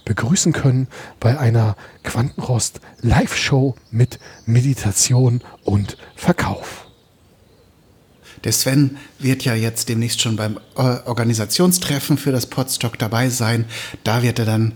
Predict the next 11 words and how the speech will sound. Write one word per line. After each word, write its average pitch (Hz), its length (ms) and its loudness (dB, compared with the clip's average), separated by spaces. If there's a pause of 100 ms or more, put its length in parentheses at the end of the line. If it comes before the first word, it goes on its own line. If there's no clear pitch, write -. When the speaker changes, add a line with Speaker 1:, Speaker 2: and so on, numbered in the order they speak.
(180)
Speaker 2:
schon, 110 720 0
äh, 98 240 -2
mit 101 360 -6
dumm 120 140 4
gefüllte 113 440 0
Kuhhörner 143 720 4
auf 117 100 -6
dem 117 160 0
Gelände 127 380 2
vergraben, 120 680 0
damit 107 380 -2